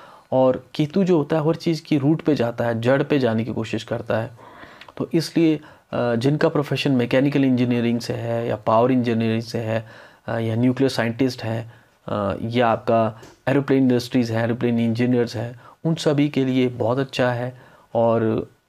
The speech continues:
अगर आप, अ, जो है वो किसी के साथ संबंध बनाना चाहते हैं, इंटरेक्शन करना चाह रहे हैं ताकि आपके संतान प्राप्ति हो सके,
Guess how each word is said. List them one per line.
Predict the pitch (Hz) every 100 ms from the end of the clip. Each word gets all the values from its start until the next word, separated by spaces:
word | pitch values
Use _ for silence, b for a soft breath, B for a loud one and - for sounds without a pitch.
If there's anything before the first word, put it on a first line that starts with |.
| _ -
अगर | 131 143
आप, | 139 - - -
अ, | 95 113
जो | 117
है | 117
वो | 123 113 123 - _ _ _ -
किसी | - 143 147
के | 143
साथ | 135
संबंध | - 117 131 131
बनाना | 123 117 120
चाहते | 113 110 120
हैं, | 120
इंटरेक्शन | 123 110 - 139
करना | 127 117 117
चाह | - 110
रहे | 113 113
हैं | 110 113 B B B B
ताकि | 123 117 127
आपके | 113 -
संतान | 113 117 117 117 117
प्राप्ति | 117 113 131
हो | 123 127
सके, | 120 120